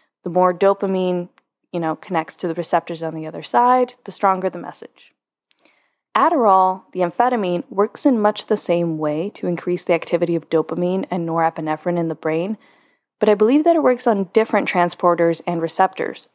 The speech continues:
such as V mat two. So in the normal brain, V mat two would move monoamines, such as dopamine, histamine, serotonin, et cetera, from the space between neurons in the cell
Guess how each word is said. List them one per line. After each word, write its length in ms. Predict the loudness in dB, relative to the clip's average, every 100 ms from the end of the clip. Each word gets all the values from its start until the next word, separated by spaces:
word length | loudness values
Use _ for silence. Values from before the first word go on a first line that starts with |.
| _
such 260 | -2 0
as 120 | 0 -2
V 220 | -4 -4
mat 260 | -2 -2 -6
two. 300 | -10 -10 -10 _ _ _ _ _ _ _ _ _ _ _ _ _
So 220 | -2 0 2
in 140 | 4 4
the 60 |
normal 440 | 4 4 4 2 0
brain, 460 | 0 -2 -4 -8 -12
V 280 | -8 -2 2
mat 300 | 2 2 -2
two 360 | -2 2 2
would 180 | 0 -2
move 260 | -2 -4 -4
monoamines, 1080 | 0 2 4 2 0 -6 -8 -12 -20 _ _
such 240 | -8 -8 -6
as 120 | -4
dopamine, 640 | 0 2 2 0 0 -2
histamine, 720 | -4 -6 -2 0 0 0 -2
serotonin, 920 | -4 -10 -12 -8 -4 0 2 2 0 -4 _ _ _ -12
et 140 | -6
cetera, 480 | -4 -2 0 -2 -4 _ _ _ _
from 280 | 0 2
the 80 | 0
space 420 | -2 0 0 0
between 440 | -2 -6 -4 -2 0
neurons 540 | 4 4 2 -2 -8 -4
in 180 | 0
the 80 | 2
cell 480 | 0 -2 -2 -6 -14